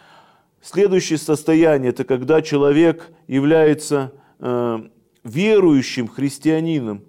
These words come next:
но живет в грехе, то есть творит грех, хотя является верующим, то есть крещенный, и в глубине души он знает, что верит в то, что есть,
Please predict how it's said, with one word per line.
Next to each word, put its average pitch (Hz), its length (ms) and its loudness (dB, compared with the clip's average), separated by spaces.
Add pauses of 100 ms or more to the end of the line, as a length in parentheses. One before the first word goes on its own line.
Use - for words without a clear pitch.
(240)
но 175 580 -2
живет 147 680 -2 (100)
в 101 220 -20
грехе, 131 680 -2 (320)
то 131 100 -2
есть 123 220 -4
творит 147 560 -2
грех, 135 480 -2
хотя 131 300 0
является 139 800 0
верующим, 123 800 -4
то 139 180 -4
есть 113 180 -6
крещенный, 147 880 -2 (300)
и 127 160 -2
в 113 80 -6
глубине 147 520 -2
души 156 760 -6 (240)
он 123 260 -4
знает, 143 460 -2
что 113 520 -4 (160)
верит 139 460 -2
в - 100 -20
то, 156 200 -2
что - 200 -8
есть, 127 460 -4